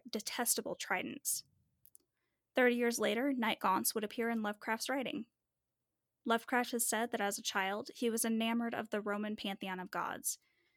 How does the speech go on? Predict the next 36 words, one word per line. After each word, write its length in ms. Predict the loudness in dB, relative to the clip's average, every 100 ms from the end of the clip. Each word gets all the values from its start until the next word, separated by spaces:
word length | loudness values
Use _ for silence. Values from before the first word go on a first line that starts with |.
| _ _ -2
accepting 520 | 0 2 0 0 0
them 220 | 2 0
as 220 | -2 -4
genuine 460 | -2 -2 0 -2 -2
expressions 520 | -4 -4 -2 -2 -4
of 60 | -4
divinity 560 | -4 -4 -4 -4 -4 -4
and 160 | -6
foregoing 520 | -6 -8 -4 -4 -4
his 240 | -6 -4 -6
Christian 400 | -4 -4 -2 -4
upbringing. 560 | -6 -10 -10 -10 -12 -16 _ _ _ _ _ _ _ 2
He 120 | 2
recalled 420 | 2 2 0 2
at 120 | 0
five 200 | 2 0
years 220 | 2 0
old 280 | 0 -4 -6 -10 -4
being 240 | -2 -2
told 240 | -4 -4
Santa 260 | 0 4 4
Claus 320 | 2 -2 -2
did 120 | -2
not 160 | -2 -2
exist 440 | -4 -6 -4 -2 0
and 80 |
retorting 480 | 0 0 0 4 4
by 120 | 2
asking 520 | 0 0 0 -2 -2 0
why 340 | 2 2 -2 -6 -20 _ 2
God 260 | 8 10 8
is 120 | 6
not 180 | 4 4
equally 360 | 2 -2 -2
a 60 | -4
myth. 360 | -4 -6 -12